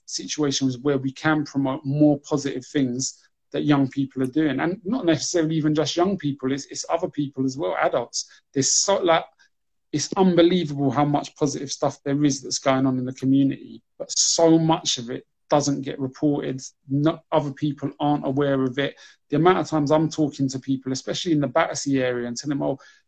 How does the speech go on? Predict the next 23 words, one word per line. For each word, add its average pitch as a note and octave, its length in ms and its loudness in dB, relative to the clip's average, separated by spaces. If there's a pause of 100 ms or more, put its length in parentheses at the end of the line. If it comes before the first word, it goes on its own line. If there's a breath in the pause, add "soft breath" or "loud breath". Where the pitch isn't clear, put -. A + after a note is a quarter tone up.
(140)
have C#3 140 -4
you D3+ 80 6
heard D#3 140 6
about D3 200 0
this D3+ 140 -4
person C#3+ 380 -2
that - 80 -6
set - 200 -4
up - 80 -10
this? D3 220 -4
Have C3+ 100 -8
you D3 80 0
heard D3 120 0
about D3+ 200 -2
that - 180 -6
person C#3 280 -4
that - 80 -6
set - 140 -6
up - 80 -20
that?" D3+ 260 0
And C3+ 100 -2
it's, - 240 -8 (160)
"Nope, B2+ 460 -4